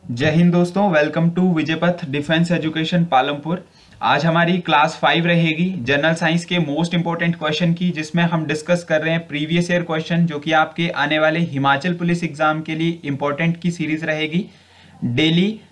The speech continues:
हम top ten question जो है वो डिस्कस करते हैं। हिंदी English दोनों ही लैंग्वेज में आपके लिए question ये रहते हैं, ताकि आपको हिंदी English में कोई भी problem ना आए, चाहे आपका medium हिंदी हो या फिर English हो, आपको कोई भी problem जो है वो यहाँ पे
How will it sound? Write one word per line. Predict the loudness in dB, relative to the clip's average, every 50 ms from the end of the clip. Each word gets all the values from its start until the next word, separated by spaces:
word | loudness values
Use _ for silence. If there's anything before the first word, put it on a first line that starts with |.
| _ _ _ _ _ _ _ -2
हम | 0 0 2
top | 4 4 4 4 4 2 0 0
ten | 2 2 2 2
question | 2 2 2 2 2 2 4
जो | 4 4
है | 4 4
वो | 4 2
डिस्कस | 2 2 0 -2 -2 -2 -2 -2 0
करते | 2 2 2 2 2 2
हैं। | 2 2 2 0 -2 -6 _ _ _ _ _ -2
हिंदी | -2 0 2 2 4
English | 4 4 4 2 2 0 -2
दोनों | -2 -2 0 2 4 4
ही | 4 4
लैंग्वेज | 4 4 2 2 0 0 0 0 0 2 2
में | 2 2 2 0 -2 -2
आपके | -2 -2 -2 -2 -2 -2 0
लिए | 2 2 2 2 0 -2 -6 -14 _ _ _ _ -20 -18 _ -4
question | -2 -2 0 2 2 4
ये | 4 4 4
रहते | 2 2 0 0 2
हैं, | 2 2 2 2
ताकि | 2 0 0 0 0 2
आपको | 2 2 2 0 0 -2
हिंदी | -2 0 -2 -2 0 2
English | 4 4 4 4 2 0 0 0 -2 -2 -2 -4 -10 -20 _ _ _ _ -4 0
में | 0 0 0
कोई | 0 2 2
भी | 4 4 2
problem | 2 2 2 2 4 4 2 0
ना | 2 2 2 4 4
आए, | 4 2 0 0
चाहे | 0 -2 0 2 2
आपका | 2 2 2 0 -2 0
medium | 0 0 0 0 0 0
हिंदी | -2 -2 -4 -2 0 2 4
हो | 4 4 4 2
या | 0 0 0 0
फिर | -2 -2 -6 -8 -8 -8
English | -6 -4 -2 0 0 0 0 0
हो, | -2 -2 0 0
आपको | 0 0 0 -2 -2 -6 -6
कोई | -6 -4 -2 0 0 2 2
भी | 2 2 0
problem | 0 2 2 2 2 0 -2 -4
जो | -4 -4 -4
है | -4 -4 -4
वो | -4 -4
यहाँ | -6 -6 -4 -4 -4 -4 -4
पे | -2 -4 -4 -4